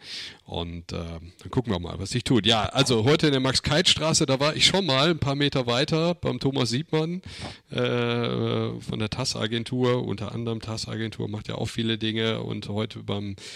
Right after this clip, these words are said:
äh, Johannes, Johannes Kautz von, von, von Abi Home und, äh, insofern habe ich das Gefühl, so die Max-Keit-Straße scheint, ich sag mal, eine sehr kreative Ecke zu sein. Früher war ja auch die Coca-Cola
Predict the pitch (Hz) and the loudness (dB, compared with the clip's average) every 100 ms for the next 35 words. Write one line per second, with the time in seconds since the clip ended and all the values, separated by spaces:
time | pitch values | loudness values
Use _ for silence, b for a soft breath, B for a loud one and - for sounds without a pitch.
0 | B B - 104 98 95 110 117 - 95 | B B -6 -4 -2 -2 -2 -2 0 -2
1 | 101 95 - 107 107 - 110 104 98 101 | 0 -2 0 0 -2 -2 -6 -6 -6 -6
2 | 98 - 104 101 107 120 110 120 131 131 | -6 -6 -4 -2 2 2 4 2 2 -2
3 | 131 117 107 104 101 110 101 101 101 107 | -6 -4 -4 -4 -4 -2 0 -2 -2 -4
4 | - 110 117 - 110 113 - 117 113 107 | -2 -2 -2 -2 -2 -2 2 0 2 0
5 | 104 110 - 107 110 - 117 117 - 117 | 0 -2 -2 -2 0 0 2 0 2 0
6 | - 113 117 113 B B B B - 117 | 2 2 2 -4 B B B B -4 -2
7 | 110 107 107 110 104 110 - 123 117 - | 0 2 2 2 4 2 0 2 0 0
8 | 127 113 127 - 135 - 123 120 120 123 | -2 0 -2 0 0 0 2 4 4 0
9 | 120 123 120 113 117 113 120 117 - 123 | 0 2 4 4 4 2 0 -2 -2 -2
10 | 113 - 127 117 | -2 0 2 4